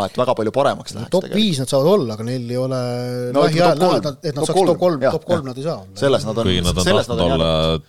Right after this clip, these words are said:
Speaker 3: top kolm ju järjepidevalt.
Speaker 1: Jah, jah.
Speaker 2: Aga noh, nad praegu on no ikkagi Hispaania ja Saksamaa mõlemad on ees neist, noh.
Speaker 1: Jah.
Speaker 2: Ja Prantsusmaa, kui Madridist
Speaker 3: No Hispaania niikuinii ju ees.
Speaker 1: Ei no Hispaania on kõigist ees, eks ole, noh.
Speaker 2: Ei no Inglismaa on kõigist ees.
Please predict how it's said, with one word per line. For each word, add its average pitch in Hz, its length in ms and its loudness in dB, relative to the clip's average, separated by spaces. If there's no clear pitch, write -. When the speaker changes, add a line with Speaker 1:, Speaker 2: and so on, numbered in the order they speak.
Speaker 3:
top - 180 -6
kolm 78 300 -2
ju 76 80 -2
järjepidevalt. 85 680 -2
Speaker 1:
Jah, 101 160 -8
jah. 143 140 -12
Speaker 2:
Aga 123 160 -10
noh, 123 120 -10
nad 131 160 -8
praegu 143 260 -2
on 131 140 -6
no 139 80 -4
ikkagi 127 260 -8
Hispaania 131 460 -6
ja 139 80 -8
Saksamaa 127 260 -10
mõlemad 120 240 -10
on 147 80 -10
ees 101 160 -14
neist, - 220 -20
noh. - 100 -20
Speaker 1:
Jah. 120 160 -16
Speaker 2:
Ja 113 100 -16
Prantsusmaa, 120 380 -10
kui 120 80 -10
Madridist 117 180 -8
Speaker 3:
No 85 80 0
Hispaania 87 400 0
niikuinii 82 340 -2
ju 67 160 -8
ees. 69 160 -8
Speaker 1:
Ei 120 80 -4
no 123 80 -4
Hispaania 170 340 0
on 156 60 -8
kõigist 220 340 -4
ees, 131 160 -2
eks - 220 -10
ole, 127 180 -2
noh. 135 160 -8
Speaker 2:
Ei 127 80 -8
no 135 100 -2
Inglismaa 101 260 -8
on 101 80 -12
kõigist 101 240 -14
ees. - 220 -20